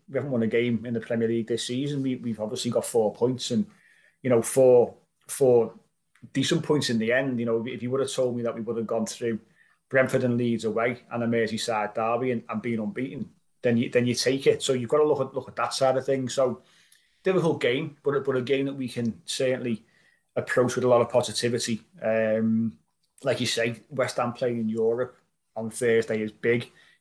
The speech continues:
It's not, not a, a, a massively long journey for them to go and, go, uh, over to Denmark,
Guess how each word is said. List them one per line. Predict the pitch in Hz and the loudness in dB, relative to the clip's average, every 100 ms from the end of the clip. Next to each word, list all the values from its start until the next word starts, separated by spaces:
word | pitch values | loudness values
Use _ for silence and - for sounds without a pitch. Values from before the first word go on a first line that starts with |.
| _ | _
It's | - | -4
not, | - 160 | -2 4
not | 139 | 6
a, | 123 113 117 _ - 104 113 - | 6 4 0 _ -16 -14 -14 -2
a, | - - - | 0 0 0
a | 120 | 2
massively | 117 113 131 113 117 | 4 6 4 4 4
long | 113 110 110 104 - | 6 6 4 2 -4
journey | 123 123 117 113 | 0 4 4 2
for | 110 120 113 | 0 2 2
them | 113 110 | 4 0
to | - 117 107 | -2 -10 -4
go | 107 | -4
and, | 104 - | -4 -6
go, | 110 101 107 104 110 | -4 -2 -4 -4 -2
uh, | 107 104 107 | 0 0 0
over | 107 | -2
to | 107 | -2
Denmark, | 101 107 123 120 101 | -2 0 2 2 0